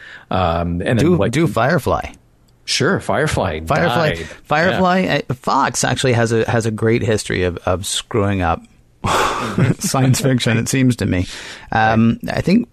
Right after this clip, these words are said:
Speaker 2: uh, was it Fox that actually, Fox did Buffy the Vampire Slayer and Angel, right?
Speaker 1: Yeah, yeah.
Speaker 2: Which is not sci-fi, but, I mean, they, they, they, they, those shows, I don't know if that's Joss Whedon, I don't know what that is, but those shows did very well.
Speaker 1: Mm-hmm.
Speaker 2: Uh, but Joss Whedon also did Firefly. And Firefly, if they had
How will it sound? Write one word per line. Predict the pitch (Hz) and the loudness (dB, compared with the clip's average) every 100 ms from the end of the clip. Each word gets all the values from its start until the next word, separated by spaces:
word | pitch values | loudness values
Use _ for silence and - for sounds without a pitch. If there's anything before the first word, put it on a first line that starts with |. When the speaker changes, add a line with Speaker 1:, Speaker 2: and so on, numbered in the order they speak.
| - | -6
Speaker 2:
uh, | - 185 156 | -4 -2 0
was | 156 127 | 0 2
it | 139 | 0
Fox | - 185 - | 0 0 0
that | 156 | 0
actually, | 135 131 131 - - | 0 0 -2 -2 -4
Fox | 277 269 | -2 -2
did | 147 131 | -2 0
Buffy | 120 123 | 0 0
the | 110 | 0
Vampire | 113 113 110 98 | 0 2 2 0
Slayer | - 101 | 0 0
and | 87 87 | 2 0
Angel, | 107 107 - - - - | 0 0 -2 -6 -8 -2
right? | 92 120 - | 0 0 0
Speaker 1:
Yeah, | 131 135 98 | 0 0 -2
yeah. | 117 101 - | -4 -6 -4
Speaker 2:
Which | 127 127 | -2 0
is | 135 | 2
not | 170 - | 0 0
sci-fi, | 143 139 131 87 87 | 0 0 0 0 0
but, | 92 101 101 | 0 -2 0
I | 110 | 0
mean, | 113 | 2
they, | 113 147 156 | 2 2 0
they, | 143 135 147 | 0 0 0
they, | 139 143 135 - | 2 2 0 0
they, | 131 127 127 _ | 2 2 0 _
those | 127 123 165 196 | -2 2 2 2
shows, | - 123 123 113 - | 2 2 2 2 0
I | 117 | 0
don't | 123 | 2
know | |
if | 110 | 2
that's | 107 - | 0 -2
Joss | - 87 | -2 -2
Whedon, | 120 139 139 | 0 2 2
I | 110 | 2
don't | 101 | 0
know | |
what | 110 110 | 0 0
that | 92 | 0
is, | 90 - | 0 -2
but | 95 | 0
those | 123 117 | 0 0
shows | 107 92 | -2 -2
did | 87 | -2
very | 87 73 | -2 -2
well. | 80 - - - - - - | -4 -6 -10 -20 -20 -10 0
Speaker 1:
Mm-hmm. | 143 | 2
Speaker 2:
Uh, | 98 | 2
but | 117 | 2
Joss | 127 143 156 | 2 2 2
Whedon | 147 131 | 4 4
also | 127 123 | 2 0
did | 113 104 | -2 0
Firefly. | 113 113 110 - - - - | 0 0 0 -4 -6 -10 -2
And | 113 104 | 0 2
Firefly, | 131 190 180 113 113 | 2 2 2 2 2
if | - 107 | 2 2
they | 110 | 2
had | 107 101 - | 2 2 -2